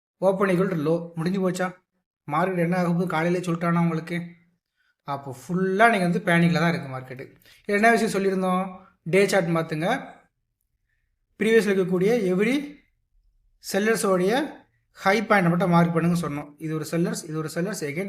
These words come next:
again செல்லர்ஸ். கரெக்ட்டுங்களா? எல்லா செல்லர்ஸும் மாத்தியாச்சா? இப்ப சிம்பிளா பாருங்க, எங்கெல்லாம் உங்களுக்கு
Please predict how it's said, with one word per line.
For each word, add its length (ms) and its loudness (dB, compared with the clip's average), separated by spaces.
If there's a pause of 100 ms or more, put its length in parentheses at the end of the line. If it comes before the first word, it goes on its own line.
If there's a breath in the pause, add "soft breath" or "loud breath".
again 220 -8
செல்லர்ஸ். 300 -10 (1040)
கரெக்ட்டுங்களா? 360 -6 (380)
எல்லா 200 -2
செல்லர்ஸும் 380 0
மாத்தியாச்சா? 420 -2 (720 soft breath)
இப்ப 120 -6 (240)
சிம்பிளா 420 6
பாருங்க, 320 2 (1120)
எங்கெல்லாம் 720 6
உங்களுக்கு 500 2